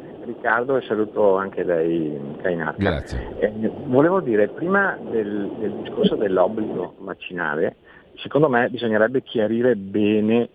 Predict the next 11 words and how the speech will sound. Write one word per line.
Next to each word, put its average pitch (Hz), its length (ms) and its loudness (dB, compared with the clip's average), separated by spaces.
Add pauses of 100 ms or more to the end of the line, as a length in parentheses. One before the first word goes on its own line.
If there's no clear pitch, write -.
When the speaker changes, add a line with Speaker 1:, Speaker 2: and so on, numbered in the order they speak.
(160)
Speaker 1:
una 101 240 2
cosa, 76 540 0 (300)
e 123 140 2
cioè 104 420 2 (220)
un 156 260 0
vaccinato 110 1000 -2 (800)
è 123 260 2 (140)
comunque 143 760 0
infettabile 107 1080 -2
e 98 280 -2
infettante, 98 1160 -4